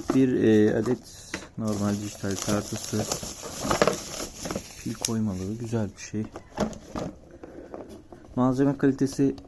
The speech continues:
şu an, e, çok kötü fakat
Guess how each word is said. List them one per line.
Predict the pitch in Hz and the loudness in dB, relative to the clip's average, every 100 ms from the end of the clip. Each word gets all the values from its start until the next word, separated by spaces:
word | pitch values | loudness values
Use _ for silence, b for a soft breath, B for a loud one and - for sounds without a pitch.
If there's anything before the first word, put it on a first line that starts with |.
| - - | -20 -18
şu | - - 120 | -8 -2 0
an, | 117 107 - - | 0 -4 -16 -8
e, | 101 101 98 98 98 | -4 -2 -2 -4 -4
çok | - 110 - - - - - - - - - - - - - - - - - | -2 -4 -6 -8 -8 -8 -20 -20 -20 -20 -20 -4 -4 -4 -16 -20 -4 -2 0
kötü | 123 110 117 117 | 0 0 0 -2
fakat | 110 - 113 113 - | 0 2 4 2 -2